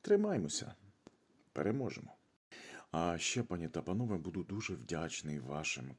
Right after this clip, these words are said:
коментарям та вашим думкам. А, буду вдячний також підписці.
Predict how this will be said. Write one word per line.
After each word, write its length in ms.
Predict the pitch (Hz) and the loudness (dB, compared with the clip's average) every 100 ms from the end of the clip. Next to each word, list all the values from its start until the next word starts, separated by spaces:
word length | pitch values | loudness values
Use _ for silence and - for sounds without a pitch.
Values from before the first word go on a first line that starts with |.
| _ | _
коментарям 800 | 60 60 58 - - 78 85 76 - - - - _ | -10 -6 -6 -6 -6 -4 -2 -4 -8 -18 -18 -20 _
та 160 | 76 | -4
вашим 560 | 69 76 76 - 73 65 | -2 -4 -4 -4 -4 -6
думкам. 560 | 64 67 62 - - - - _ - - - - - _ | -8 -8 -8 -10 -10 -14 -20 _ -20 -20 -20 -20 -20 _
А, 340 | - 73 76 69 64 - | -4 -2 0 -2 -6 -4
буду 220 | 95 82 | -4 -2
вдячний 640 | - 113 90 101 85 73 | -6 -2 0 0 -2 -6
також 420 | - 67 - 62 | -6 -8 -8 -10
підписці. 640 | - - - - - - | -10 -16 -12 -10 -10 -10